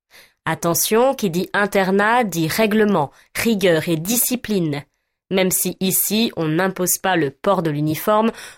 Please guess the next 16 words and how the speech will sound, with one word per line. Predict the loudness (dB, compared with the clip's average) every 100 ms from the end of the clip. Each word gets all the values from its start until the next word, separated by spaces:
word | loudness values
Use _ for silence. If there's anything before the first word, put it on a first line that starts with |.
| _
contrairement | 0 0 0 2 4 4
à | 2
d'autres | 2 0 2 0 0
établissements. | 0 0 -2 -2 -2 -6 _ _ _ _ _ -20 -20 -20 _ _ 0
Le | 2
règlement, | 4 4 4 4 4 4
ça | 2 0 0
commence | 2 2 2 0
par | 0
la | 0 0
sécurité | 0 0 -2 -2 -2 -2 0 -2 0 0
et |
la | 0
surveillance | 0 -2 0 2 2 2 2
des | 2
locaux, | 2 0 -6 -10